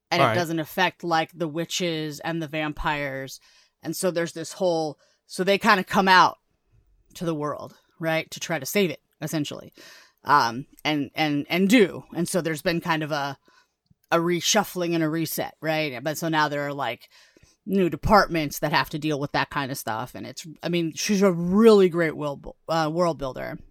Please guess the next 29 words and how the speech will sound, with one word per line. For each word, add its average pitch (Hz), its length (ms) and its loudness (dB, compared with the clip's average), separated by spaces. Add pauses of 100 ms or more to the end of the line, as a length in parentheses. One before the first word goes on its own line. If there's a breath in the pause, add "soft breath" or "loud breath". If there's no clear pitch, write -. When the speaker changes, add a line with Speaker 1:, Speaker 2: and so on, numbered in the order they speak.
Speaker 1:
Um, 131 380 -4 (240 soft breath)
so - 160 -6
you, 202 280 2
I 175 100 4
know 190 140 8
you, 160 280 4
you're 156 200 -4
into 156 340 -4
that, 165 360 2
and 151 180 -6
she 160 120 -6
does 160 100 -8
a 165 60 -8
great 160 340 -6
job 143 220 -2
with 135 160 -12
it. 131 100 -12
Like, 147 160 -6
'cause 160 140 -8
I - 40 -4
believe 170 460 -4
the, 170 140 -2
if - 840 -18
I'm 170 160 2
remembering 196 400 4
correctly, 180 220 2
the 156 80 -2
plague 185 340 0
starts, - 540 0